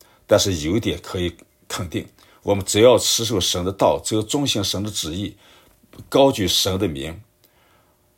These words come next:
那么无论是什么时候拜天，我们是一定是神是保守我们的。即使我们经历的那个大事，大灾难，神也会保守。神有他的方法，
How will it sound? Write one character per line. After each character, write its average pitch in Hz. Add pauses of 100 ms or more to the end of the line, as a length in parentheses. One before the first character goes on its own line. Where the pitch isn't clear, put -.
(100)
那 104
么 98
无 85
论 262
是 90 (300)
什 -
么 113
时 104
候 90
拜 92
天， 85
我 95
们 90
是 80
一 98
定 113
是 -
神 92
是 -
保 87
守 -
我 -
们 -
的。 - (600)
即 151
使 147
我 110
们 101
经 127
历 143
的 95
那 95
个 87
大 -
事， - (480)
大 -
灾 90
难， 87 (220)
神 92
也 82
会 82 (680)
保 -
守。 - (1200)
神 101
有 90
他 87
的 -
方 85
法， -